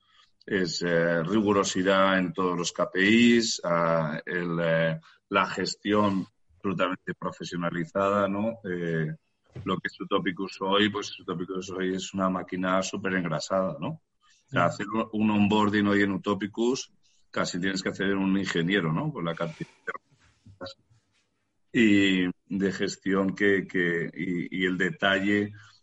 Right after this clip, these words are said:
Speaker 1: con el que se hacen todas las cosas. La verdad es que yo estoy muy sorprendido y muy, muy alucinado de la, del, del equipo, ¿no?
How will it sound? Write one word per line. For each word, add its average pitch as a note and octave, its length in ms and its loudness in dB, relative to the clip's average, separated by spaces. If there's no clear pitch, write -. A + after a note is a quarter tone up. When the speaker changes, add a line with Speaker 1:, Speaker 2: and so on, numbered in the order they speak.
Speaker 1:
con G2 160 -4
el F2+ 100 -4
que F#2+ 100 -6
se G2 100 -4
hacen F#2 200 -4
todas G2 220 2
las D#2+ 140 -4
cosas. F#2 300 -6
La F#2+ 100 0
verdad E2+ 180 0
es E2+ 80 -6
que F#2 180 -4
yo F#2 360 -2
estoy G2 320 -4
muy F#2 180 0
sorprendido F#2+ 680 0
y G2+ 40 0
muy, G2 500 -2
muy F#2+ 360 0
alucinado G2+ 680 2
de G#2 120 0
la, F2 580 2
del, E2 440 -6
del E2+ 180 -6
equipo, E2 380 -6
¿no? F#2+ 200 -4